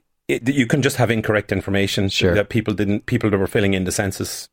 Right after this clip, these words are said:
Speaker 1: in, incorrect information. Uh, sometimes it's only the initials that appear, typically on big institutions like hospitals or workhouses or schools. There were so many people that they just gave the first and last initial, so you, you,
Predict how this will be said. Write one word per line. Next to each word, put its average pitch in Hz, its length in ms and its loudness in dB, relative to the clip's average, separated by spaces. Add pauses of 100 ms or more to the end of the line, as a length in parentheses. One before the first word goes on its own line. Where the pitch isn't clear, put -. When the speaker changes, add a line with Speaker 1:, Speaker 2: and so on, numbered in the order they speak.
(220)
Speaker 1:
in, - 300 -2
incorrect 98 440 -2
information. 98 520 -2 (360)
Uh, 110 180 4
sometimes 135 460 2
it's 117 120 0
only 123 180 4
the 107 120 4
initials 107 400 2
that 95 100 0
appear, 95 260 0
typically 113 440 -2
on 98 140 0
big 104 180 0
institutions 98 640 -4
like 95 140 -2
hospitals 95 760 -6 (380)
or 92 160 2
workhouses 92 840 0
or 92 160 2
schools. 98 600 0 (260)
There 101 100 0
were 95 40 0
so 120 200 0
many 98 200 0
people 104 300 -2
that 92 160 -8
they 101 100 0
just - 220 -4 (180)
gave 101 220 0
the 92 300 -4
first - 260 -4
and 92 100 0
last 90 280 -2
initial, 92 340 -4
so - 160 -8
you, 92 280 -4
you, 107 280 -2